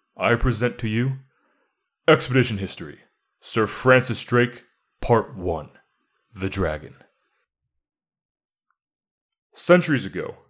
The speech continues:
courageous men set out from the old world of Eurasia and made course for the horizon, boldly sailing out into parts unknown.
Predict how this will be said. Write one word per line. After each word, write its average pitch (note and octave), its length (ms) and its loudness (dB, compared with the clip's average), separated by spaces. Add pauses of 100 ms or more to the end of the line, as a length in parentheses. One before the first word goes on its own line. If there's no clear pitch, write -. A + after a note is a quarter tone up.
(160)
courageous C3+ 540 4
men B2 240 2
set B2 240 2
out B2 100 2
from A#2+ 140 -4
the G#2+ 80 -4
old A2+ 200 2
world A#2 220 0
of G2 100 -2
Eurasia G#2 640 -2
and G#2+ 160 -2
made A2+ 160 2
course C#3 320 2
for B2 120 -4
the A2+ 80 0
horizon, E2+ 500 -4 (360)
boldly G2 380 4
sailing F#2 380 0
out F#2+ 120 0
into F#2+ 140 -8
parts F#2 320 -2
unknown. E2 460 -8